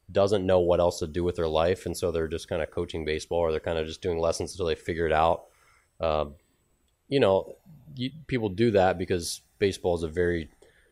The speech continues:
transient kind of, uh, i-, industry. Like, you're in it and then you're out of it all of a sudden, and you don't know what to do. And, like, I've been facing that myself, but at the same time, you wanna figure out, um, is this person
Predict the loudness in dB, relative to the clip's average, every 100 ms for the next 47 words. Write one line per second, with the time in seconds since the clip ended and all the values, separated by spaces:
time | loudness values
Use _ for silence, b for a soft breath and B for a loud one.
0 | _ -4 0 0 0 -2 -4 -6 -8 -4
1 | -4 -2 0 0 -2 -6 _ _ _ -10
2 | -4 -4 -4 -6 -4 -2 -2 -4 -4 -2
3 | -2 -2 -4 -4 0 0 2 2 2 0
4 | -2 -2 0 -2 -2 0 2 2 0 -6
5 | -4 -2 -2 -2 -2 -6 -6 -6 -4 -4
6 | -4 0 4 4 4 0 -2 -2 -4 -2
7 | -2 -2 -6 B B B B _ -4 -2
8 | -2 -2 2 2 2 -2 -10 _ _ _
9 | _ _ _ _ -10 -4 -2 -2 -6 -10
10 | -4 -4 -2 -4 -6